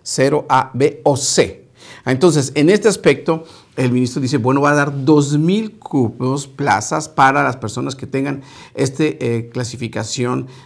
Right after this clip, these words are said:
de, eh, C". Pero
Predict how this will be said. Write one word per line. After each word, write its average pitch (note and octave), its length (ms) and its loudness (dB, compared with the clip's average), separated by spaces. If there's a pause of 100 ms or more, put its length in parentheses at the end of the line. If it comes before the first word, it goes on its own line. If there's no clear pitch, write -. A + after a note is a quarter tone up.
(120)
de, C3 480 2
eh, A2 600 -4
C". - 440 -6 (160)
Pero D#3+ 320 0